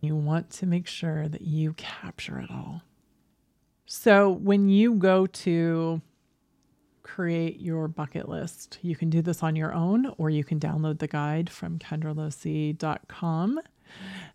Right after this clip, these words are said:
and walk yourself through it. It's designed to go through in about an hour. You can take as little or as much time as you want.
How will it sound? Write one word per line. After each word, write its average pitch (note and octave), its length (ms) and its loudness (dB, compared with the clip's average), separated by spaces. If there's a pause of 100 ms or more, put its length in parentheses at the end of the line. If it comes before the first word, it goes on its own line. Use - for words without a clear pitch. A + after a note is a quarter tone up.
(160)
and E3+ 960 0 (720)
walk F3+ 400 -2
yourself G#3+ 320 -2
through F#3 200 0
it. E3+ 120 -4
It's - 180 -14
designed F3 460 2
to G#3+ 60 0
go F#3 160 0
through F3+ 180 -4
in F3 100 2
about D#3+ 200 0
an D#3+ 140 -4
hour. D3+ 520 -4
You F#3 140 -8
can E3 100 -8
take - 240 -4
as D3+ 140 -6
little F3+ 340 2
or E3+ 140 4
as D#3 100 -2
much D3+ 240 -2
time D3 260 -4
as D3 140 -4
you D#3 100 -4
want. - 280 -8